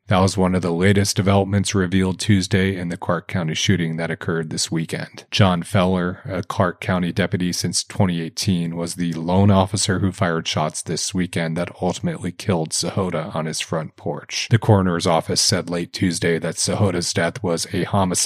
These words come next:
which means it was caused by another person. He died of multiple gunshot wounds to the torso. Feller fired a rifle within seconds of arriving at the house, according to investigators. By that time, Sahota had already fought and been stabbed multiple times by Julio Seguro,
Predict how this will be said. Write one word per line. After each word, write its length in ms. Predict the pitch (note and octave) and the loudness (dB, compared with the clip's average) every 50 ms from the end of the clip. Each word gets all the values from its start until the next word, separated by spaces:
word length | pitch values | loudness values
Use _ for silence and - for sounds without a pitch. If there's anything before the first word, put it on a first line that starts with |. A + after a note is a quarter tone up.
| - D#2+ F2+ - - G#2+ - | -2 -4 -6 -8 -10 -4 -2
which 240 | A2+ G2+ - - G2 | 0 0 0 0 0
means 280 | F#2+ F#2 F2 F2 - | 0 0 0 0 -2
it 80 | G2 - | -4 -4
was 140 | - - - | -4 -4 -4
caused 420 | - - G#2 F#2+ F2 F2 E2+ - | 0 2 2 2 2 0 -2 -2
by 120 | F#2 E2 | -4 -2
another 320 | D#2 D2+ D2+ D#2 D2+ D2+ C#2+ | -2 -4 -4 -6 -6 -8 -10
person. 600 | - - - E2+ D#2+ - - E2 F2 G2+ G#2 - _ | -8 -6 -4 -2 -2 -2 -4 -4 -6 -8 -12 -6 _
He 100 | - A2+ | 4 4
died 300 | G2 G#2+ F#2+ F2 E2 E2 | 6 6 4 4 2 0
of 100 | E2 D#2 | -2 -4
multiple 440 | E2+ E2+ F2 F2 - - - E2+ E2 | -4 -4 -4 -6 -6 -4 -4 -4 -2
gunshot 580 | - F#2 F2 E2 D#2+ - F2 E2+ E2 F2 - | -2 -2 -4 -2 -2 -2 -2 -2 -4 -4 -6
wounds 320 | E2+ E2 E2 E2 E2 - - | -6 -4 -4 -4 -4 -6 -4
to 140 | - - E2+ | -4 -4 -4
the 120 | D#2+ D#2 | -6 -6
torso. 600 | - - - E2+ C#2+ - - - - - - - | -6 -4 -4 -4 -2 -2 -4 -4 -6 -8 -12 -16
Feller 560 | - - - - C3+ A#2+ A2 A2 A#2 A#2+ A#2+ A2+ | -20 -18 0 4 6 8 8 8 8 8 6 4
fired 500 | - - A#2 G#2 G#2 G2+ G2+ G#2+ G#2 - | 4 4 4 6 8 8 6 6 4 2
a 80 | - F#2+ | -2 -4
rifle 640 | D#2+ E2 F2+ F#2+ G2+ G2 - - G#2 G#2 G#2 G2+ - - | -2 2 4 4 4 4 4 4 4 4 4 2 0 0
within 320 | G#2 F#2+ F2 F#2 F2 E2+ | 0 0 2 2 2 0
seconds 560 | - - - - - A2 - - A2 G#2 - | 0 0 2 4 4 4 4 4 2 2 2
of 140 | G#2 G2+ F2 | 0 0 0
arriving 520 | F2+ E2+ E2+ F2 F#2+ G2 F2+ F2+ F2+ F2 | 2 2 4 4 4 4 4 2 0 0
at 120 | E2+ E2 - | 0 -2 -2
the 80 | E2 | -2
house, 420 | D2+ F#2+ E2+ D#2 D2+ E2 - - - F#2+ | 0 0 0 -2 -2 -4 -4 -2 -2 -2
according 460 | E2+ D#2+ - - F#2 E2 D#2 D#2 D#2 | -4 -4 -4 -4 -4 -2 -2 -4 -4
to 140 | - F2+ D#2+ | -4 -4 -4
investigators. 840 | D#2 D#2 F2 E2+ - - - - - - - - - - - - - - | -4 -2 -2 -2 -2 -2 -4 -4 -8 -10 -12 -12 -10 -8 -8 -8 -6 -2
By 160 | F#2 F2+ E2+ | 0 2 2
that 200 | E2 E2+ E2 - | 2 0 0 -2
time, 300 | - - F2 D#2+ D#2 D#2 | -2 -2 -2 -2 -2 -2
Sahota 480 | E2 - - F2+ - G#2 G#2 G2 G2 F2+ | -4 -4 -2 0 4 4 4 4 4 2
had 160 | F#2+ G2 F#2+ | 2 2 0
already 460 | G2 F#2 F#2 F#2+ G2 G2+ G2+ G#2 G2 | 2 2 4 4 6 6 6 4 2
fought 440 | - - - - G#2+ G#2 G#2 A2 G#2 - | 0 0 2 4 6 6 6 4 2 -2
and 180 | G2+ F#2+ F2 | -2 -2 -2
been 200 | - G#2+ F#2 F2 | 0 0 0 -2
stabbed 540 | E2+ - - - A2+ F#2+ F2+ F#2 F2+ - - | -2 -2 0 2 4 4 4 2 0 -2 -6
multiple 460 | D#2+ D#2+ F2 F#2 G2+ A2+ - - B2 | -6 -4 0 0 0 0 2 0 0
times 460 | A2+ - - A2+ G2 F2+ E2+ F2+ F#2 - | 2 4 6 6 6 4 2 0 -2 0
by 180 | - F2 E2 | 0 0 0
Julio 500 | D2+ - - A2+ G#2+ G2 F#2+ F2+ F2 E2+ | -2 -2 2 2 4 4 4 4 2 2
Seguro, 640 | E2 - - F#2+ E2 F#2+ F#2+ F2+ E2+ D#2+ D2 E2+ F2+ | 0 0 -2 0 0 0 2 2 2 0 0 -4 -6